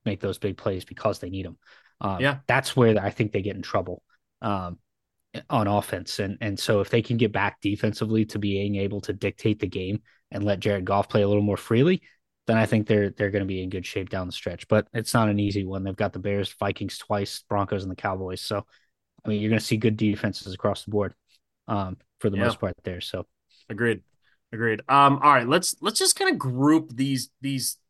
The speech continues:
Speaker 2: games together, and then I'll, I'll ask you, like, hey, what, what do we think of these games, or if there's anything you wanna take away from them?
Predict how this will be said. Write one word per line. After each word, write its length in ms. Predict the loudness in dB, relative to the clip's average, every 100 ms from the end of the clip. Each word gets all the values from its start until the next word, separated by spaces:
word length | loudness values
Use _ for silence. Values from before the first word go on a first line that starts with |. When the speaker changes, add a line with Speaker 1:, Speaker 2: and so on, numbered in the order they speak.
| _ _ -16
Speaker 2:
games 400 | -6 -2 0 0
together, 500 | -2 0 2 2 0
and 220 | -2 -4 -2
then 140 | 0
I'll, 260 | 2 2 0
I'll 200 | -2 0
ask 440 | 2 0 -2 -4
you, 180 | -4 -6
like, 200 | -4 -6
hey, 220 | -2 0 0
what, 220 | -2 -2
what 100 | 2
do 60 | 2
we 100 | 2
think 220 | 0 -2
of 80 | -2
these 320 | -2 -2 -4
games, 420 | -2 -2 0 0
or 160 | 2 2
if 100 | 2
there's 200 | 2 4
anything 320 | 6 4 6
you 80 | 4
wanna 140 | 4
take 220 | 2 -2 -2
away 200 | -2 -2
from 200 | -2 0
them? 240 | 0 -2